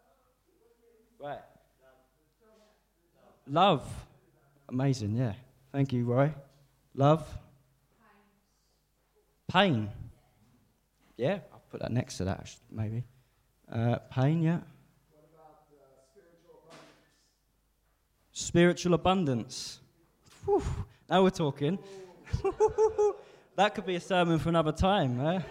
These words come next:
<laughs> Yeah, yeah. Just happened, yeah. Spiritual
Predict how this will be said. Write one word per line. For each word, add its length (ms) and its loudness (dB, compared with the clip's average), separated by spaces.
<laughs> 840 0
Yeah, 360 4
yeah. 260 2
Just 260 2
happened, 400 0
yeah. 260 -2
Spiritual 880 -2